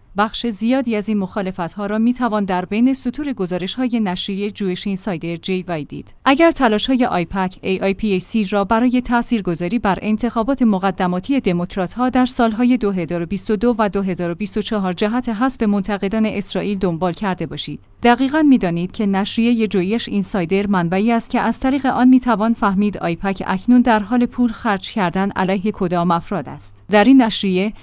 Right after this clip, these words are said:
همواره گزارش‌هایی منتشر می‌شد که هشدار می‌داد گروه‌های حامی اسرائیل از ظهور برخی نامزدها نگران هستند، اغلب به دلایل کاملاً بی‌مورد یا گاهی تنها به دلیل رابطه آن نامزدها با کسی که مورد علاقه آنها نبوده است. همین الگو اکنون علیه انتصابات ترامپ به کار گرفته شده است.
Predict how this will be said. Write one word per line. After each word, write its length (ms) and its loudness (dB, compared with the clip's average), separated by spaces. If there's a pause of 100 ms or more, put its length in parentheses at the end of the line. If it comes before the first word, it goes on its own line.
(160)
همواره 460 4
گزارش‌هایی 680 2
منتشر 440 0
می‌شد 440 -4
که 140 -2
هشدار 420 0
می‌داد 400 -2
گروه‌های 460 2
حامی 380 6
اسرائیل 500 0
از 140 2
ظهور 340 0
برخی 320 4
نامزدها 540 2
نگران 440 0
هستند، 540 -6 (160)
اغلب 320 4
به 100 2
دلایل 480 -2
کاملاً 420 -2
بی‌مورد 460 0
یا 140 0
گاهی 300 -2
تنها 380 -2
به 160 -2
دلیل 400 2
رابطه 480 -2
آن 240 -2
نامزدها 560 -2
با 160 -2
کسی 280 -2
که 120 0
مورد 300 2
علاقه 520 -2
آنها 320 -4
نبوده 400 -4
است. 320 -14
همین 400 6
الگو 380 -2
اکنون 380 2
علیه 360 -2
انتصابات 760 -2
ترامپ 380 -2
به 100 -2
کار 200 -4
گرفته 340 -10
شده 240 -8
است. 280 -14